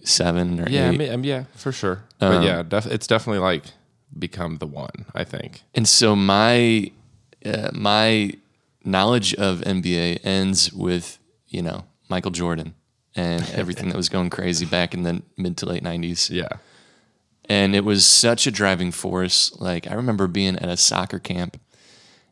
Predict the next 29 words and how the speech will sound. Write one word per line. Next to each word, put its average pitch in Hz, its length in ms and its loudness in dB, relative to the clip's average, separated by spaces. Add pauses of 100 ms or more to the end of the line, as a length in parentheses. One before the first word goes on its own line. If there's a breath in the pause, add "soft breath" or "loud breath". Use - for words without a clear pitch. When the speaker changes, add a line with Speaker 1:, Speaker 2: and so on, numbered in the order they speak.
(140)
Speaker 1:
and 90 460 0 (440)
it 98 120 -2
was 95 240 0
nighttime, 92 680 0
you 85 60 -6
know, 82 100 -4
so - 140 -4
we 87 60 -2
just 87 160 2
had 95 160 -2
dinner, 85 420 -2 (340 soft breath)
and 95 200 -4
everybody's 92 600 2
gathered 95 500 -2
around 98 400 0
the 90 60 -6
T 92 240 -4
V, 87 220 -2
like, 85 160 -6
fifty - 400 -6
people 92 360 -6
watching 87 340 -4
the 85 120 -4
N 87 120 -2
B 85 120 -2
A 85 80 -2
finals 82 640 -6 (480 soft breath)
of, 80 360 -4
um, 78 440 -4